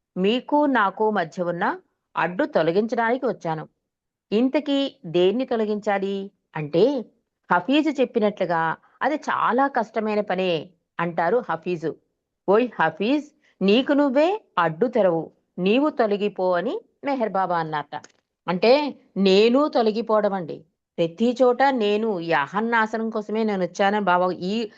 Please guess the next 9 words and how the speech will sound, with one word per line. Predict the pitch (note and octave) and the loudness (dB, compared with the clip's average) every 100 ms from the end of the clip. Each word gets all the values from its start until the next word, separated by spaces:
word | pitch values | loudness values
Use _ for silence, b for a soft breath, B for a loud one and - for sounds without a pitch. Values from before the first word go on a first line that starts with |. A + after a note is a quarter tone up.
| b b F3 | b b -8
ఈ | F3 | -6
మీ, | A#2+ B2+ - F#3+ F#3+ F3+ E3 | -6 -10 -4 2 4 6 4
ఆ, | - - D#3 D3+ D3+ D3+ _ _ _ _ _ _ _ _ - | 0 0 4 4 2 -2 _ _ _ _ _ _ _ _ 2
మీ | G#3 A#3+ | 4 6
యోగా | F3+ F#3 G#3 C4+ C4+ | 6 6 4 4 2
ఏమిటి | C4 A3 G#3+ A#3+ | 2 0 0 0
అని | A#3+ | 0
అడుగుతారు | G#3 G#3 A#3+ A3 | 0 -2 0 0
ఎవరో, | F3 F3+ F3+ D3+ | 0 -2 -4 -4